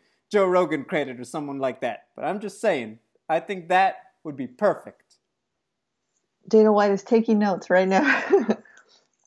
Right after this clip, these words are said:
Speaker 2: Uh, I, I like it, but, but going back to the tough thing, that would be wildly entertaining, Masvidal Colby, but, man, I, I, I wouldn't wanna, poor Masvidal, I wouldn't wanna have to put him in that position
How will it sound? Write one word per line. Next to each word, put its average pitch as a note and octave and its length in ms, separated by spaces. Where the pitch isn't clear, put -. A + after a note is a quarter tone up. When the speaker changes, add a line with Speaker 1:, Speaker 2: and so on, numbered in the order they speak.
Speaker 2:
Uh, G3 340
I, - 100
I A#3+ 80
like A3 320
it, B3 240
but, G3 320
but F3+ 140
going G#3+ 200
back G3 260
to G3 120
the E3 140
tough F3+ 320
thing, G#3 260
that E3+ 180
would A3 160
be G3+ 140
wildly E3+ 640
entertaining, E3 720
Masvidal E3 440
Colby, E3+ 380
but, F3 300
man, A3 520
I, G#3+ 120
I, G3 100
I - 20
wouldn't G#3 260
wanna, E3 320
poor A3 180
Masvidal, E3 540
I - 20
wouldn't F3+ 300
wanna D#3 180
have D#3+ 160
to D#3+ 100
put E3 200
him D#3 100
in D3+ 100
that C#3+ 200
position D3 640